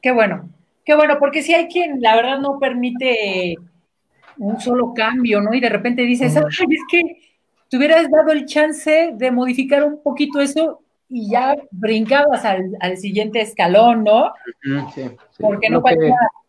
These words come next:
Speaker 1: te quiere representar o grabar, o no cualquiera, ¿eh? No cualquiera quiere arriesgar
Speaker 2: Ujú.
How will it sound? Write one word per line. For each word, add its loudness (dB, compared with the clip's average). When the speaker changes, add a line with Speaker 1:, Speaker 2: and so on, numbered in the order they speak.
Speaker 1:
te -4
quiere 2
representar 0
o 0
grabar, 0
o -4
no -4
cualquiera, 0
¿eh? -4
No -4
cualquiera 0
quiere 0
arriesgar 0
Speaker 2:
Ujú. -12